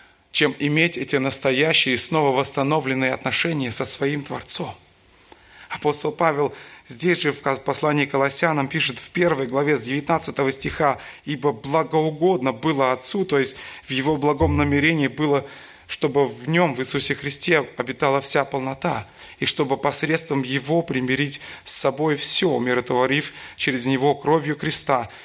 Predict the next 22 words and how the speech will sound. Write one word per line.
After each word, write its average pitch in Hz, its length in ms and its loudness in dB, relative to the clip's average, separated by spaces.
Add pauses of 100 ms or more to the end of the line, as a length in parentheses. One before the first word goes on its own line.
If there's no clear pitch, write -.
(120)
Его 131 500 0 (540)
кровью 143 280 4
крес-, 147 380 -2 (240)
кровью 139 300 2
креста 156 420 0
Его 127 240 2
и 123 60 2
земное, 135 480 2
и 135 140 -4
небесное. 143 680 0 (720)
«И 123 80 0
вас, 143 320 2
бывшие 139 420 0
некогда 139 560 0 (180)
отчуждёнными 139 800 0
и 139 60 2
врагами 139 480 2
по 139 140 0
расположению 135 760 2
к 117 40 -2
злым 143 260 0
делам, 147 440 2